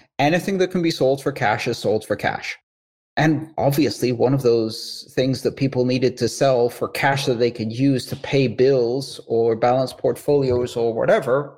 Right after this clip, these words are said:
was Bitcoin, because people are still paying their bills in fiat.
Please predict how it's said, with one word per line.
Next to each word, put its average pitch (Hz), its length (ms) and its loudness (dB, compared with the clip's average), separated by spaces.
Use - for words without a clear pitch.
was 131 200 2
Bitcoin, 139 480 -2
because 110 680 -2
people 135 280 0
are 131 60 4
still 135 220 2
paying 131 260 2
their 127 140 4
bills 131 260 0
in 131 120 -4
fiat. - 440 -4